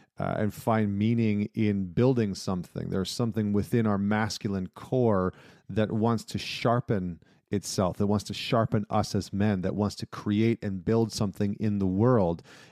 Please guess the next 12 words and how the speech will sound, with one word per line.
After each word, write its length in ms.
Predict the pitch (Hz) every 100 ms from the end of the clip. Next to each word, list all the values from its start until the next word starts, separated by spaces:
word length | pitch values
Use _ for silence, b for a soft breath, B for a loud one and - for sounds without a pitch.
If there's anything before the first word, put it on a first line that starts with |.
| B
And 200 | 107 107
societally, 800 | - 101 - 127 131 117 101 98
socially, 800 | - 123 131 120 110 92 90 95 B B B
we 340 | 113 117 117 117
are 300 | 104 107 110
rewarded 640 | 113 107 110 120 151 117
for 220 | - - -
that. 260 | 50 -
We 240 | 104 110 110
are, 440 | 107 104 101 101 B B B
uh, 480 | 104 98 92 50 50 123 127 _ 123 -
put 280 | - 156